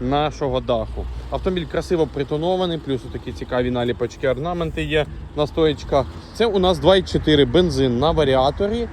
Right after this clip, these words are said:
І, е, попереджую, що, точніше, хочу, е, поспішити вас впевнити в тому, що не треба переживати, бо тут ва-, варіатор вже відреставрований на тисячу вісімсот доларів. Тобто вклались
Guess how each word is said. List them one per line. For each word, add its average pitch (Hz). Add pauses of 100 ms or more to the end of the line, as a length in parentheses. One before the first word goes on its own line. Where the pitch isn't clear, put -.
(280)
І, 190
е, 135
попереджую, 180 (180)
що, 170 (340)
точніше, 165
хочу, 160 (320)
е, 127
поспішити 170
вас 151
впевнити 147
в 131
тому, 202
що 160
не 160
треба 156
переживати, 156 (280)
бо 165
тут 214
ва-, 175 (120)
варіатор 139
вже 143
відреставрований 170
на 139
тисячу 185
вісімсот 147 (400)
доларів. 113
Тобто -
вклались 170